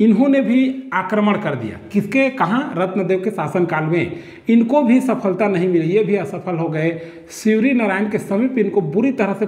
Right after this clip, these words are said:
पराजित कर दिया था। किसने? रत्नदेव द्वितीय ने, ठीक है, शिवरी नारायण के समीप, ध्यान रखिएगा भाई, ठीक है। तो ये इतना ध्यान रखना है आपको।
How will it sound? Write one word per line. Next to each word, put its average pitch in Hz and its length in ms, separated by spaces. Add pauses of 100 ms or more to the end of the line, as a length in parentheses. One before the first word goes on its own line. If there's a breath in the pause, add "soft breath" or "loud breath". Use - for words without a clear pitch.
पराजित 170 400
कर - 160
दिया 143 180
था। 143 120
किसने? 240 360 (400 loud breath)
रत्नदेव 202 560
द्वितीय 143 360
ने, 101 160
ठीक 254 260
है, - 560
शिवरी 208 360
नारायण 170 360
के 156 80
समीप, 135 280
ध्यान 165 300
रखिएगा 131 380
भाई, 85 200 (560 loud breath)
ठीक 226 200
है। 139 220
तो 165 140 (380)
ये 196 160 (280)
इतना 208 300
ध्यान 156 240
रखना 156 240
है 147 80
आपको। 208 300